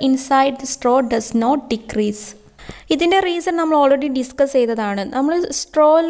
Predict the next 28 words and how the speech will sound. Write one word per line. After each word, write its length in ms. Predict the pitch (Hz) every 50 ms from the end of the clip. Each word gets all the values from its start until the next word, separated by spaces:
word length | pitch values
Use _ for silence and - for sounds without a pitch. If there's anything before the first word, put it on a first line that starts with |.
| 339 330 -
കൂടെ 220 | 339 339 302 349 339 311
വെള്ളമോ 420 | 294 269 262 262 269 277 269 240 - -
അല്ലെങ്കിൽ 260 | 226 233 240 254 247 -
ജ്യൂസൊക്കെ 440 | 247 240 233 233 - - 269 277 269 269 -
കുടിക്കുമ്പോൾ 500 | 233 220 214 - 240 233 208 208 254 330 - - - - _ - 285
ഈ 20 | 311 311
സ്ട്രോൻ്റെ 680 | - - - - 302 294 294 320 330 349 359 339 349 349 339 - - - 269
ഉള്ളിലത്തെ 460 | 269 269 285 302 311 302 302 320 330 311 -
പ്രഷർ 340 | 285 277 269 - 277 269 285 277 -
കുറയുമ്പോഴാണ് 720 | 262 247 240 240 247 254 262 254 240 233 226 214 214 269 - - - 247
ഈ 40 | 254 233 226
വെള്ളം 280 | 220 214 208 220 254 269
എന്താവുന്നത്, 500 | 254 247 233 226 226 220 214 208 208 208 214 - - - - - - - 240
ഉള്ളിലേക്ക് 420 | 240 247 247 247 247 247 - 285 277 -
കയറുന്നത്. 520 | 240 214 208 208 214 214 214 214 190 185 - - - - - - - - -
പക്ഷേങ്കിൽ 440 | 240 240 - 320 320 320 330 320 311 302
ഇവിടെ 260 | 285 285 302 285 330 320 - 277
ഇങ്ങനെ 200 | 277 294 294 302
ഒരു 100 | 285 302 294 285
ഹോൾ 300 | 277 269 262 277 294 320 330 311
വരുമ്പോൾ 320 | 311 294 277 262 285 277 254 247
അവിടെ 220 | 240 254 240 294 285 - - 247
ആ 20 | 269 262 254
ഒരു, 120 | 254 - - - - - - - 220
ഏഹ്, 100 | 233 226 226 -
പ്രഷർ 320 | 254 269 - - 349 339 277 277
ഡിഫറൻസ് 420 | 269 269 - 269 269 277 277 - 285 220 214
വരുന്നില്ല. 420 | 202 202 208 220 233 226 196 180